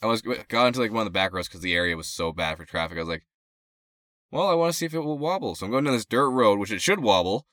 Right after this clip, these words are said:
and it's just, like, waiting for the wobble to kick in. You know, that's how I knew my speed. I wasn't looking at the, the, the, uh, speedometer anymore. I was like, "Once it starts to wobble, that's my speed limit."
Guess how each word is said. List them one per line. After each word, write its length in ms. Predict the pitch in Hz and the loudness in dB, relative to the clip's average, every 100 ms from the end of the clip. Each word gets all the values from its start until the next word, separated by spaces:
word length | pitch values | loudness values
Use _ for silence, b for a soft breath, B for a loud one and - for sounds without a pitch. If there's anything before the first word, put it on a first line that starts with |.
| _ _ - | _ _ 0
and 100 | 127 | 4
it's 80 | 117 | 4
just, 180 | 117 - _ - | 4 -2 _ -4
like, 2000 | 98 101 110 113 120 123 127 139 147 170 - 127 123 123 131 135 143 151 135 117 _ _ _ - | 0 2 2 2 2 4 4 6 6 4 2 2 4 4 4 4 4 2 2 -4 _ _ _ -8
waiting 220 | 95 123 | -2 -2
for 100 | 135 | 0
the 80 | 110 | 0
wobble 340 | 95 107 117 | 4 4 4
to 60 | 107 | 2
kick 280 | - 95 107 | 0 -2 2
in. 140 | 107 | 2
You 60 | 92 | 2
know, 100 | 98 | 0
that's 220 | 107 110 | 0 2
how 100 | 123 | 2
I 180 | 107 104 | 4 2
knew 140 | 113 107 | 0 0
my 80 | |
speed. 340 | 92 - 131 90 | 0 0 2 2
I 60 | |
wasn't 140 | 95 107 | 2 0
looking 180 | 104 113 | -2 -2
at 60 | 95 | -2
the, 40 | |
the, 340 | 85 90 80 73 - _ _ _ _ _ _ | -6 -4 -4 -6 -20 _ _ _ _ _ _
the, 180 | 95 87 | -4 -2
uh, 320 | 80 73 69 | -2 -4 -10
speedometer 540 | - 104 104 107 104 90 | -10 -2 2 2 2 0
anymore. 280 | 85 82 78 | -2 -4 -6
I 40 | |
was 80 | 82 | -6
like, 120 | 80 | -8
"Once 140 | 107 | -8
it 40 | 123 | -2
starts 180 | 135 127 | -2 0
to 60 | |
wobble, 380 | 110 95 92 95 _ _ - | 0 0 0 -4 _ _ -12
that's 160 | 90 92 | -10 -8
my 60 | |
speed 260 | 90 - 139 | -6 0 0
limit." 320 | 85 73 71 | -2 -8 -16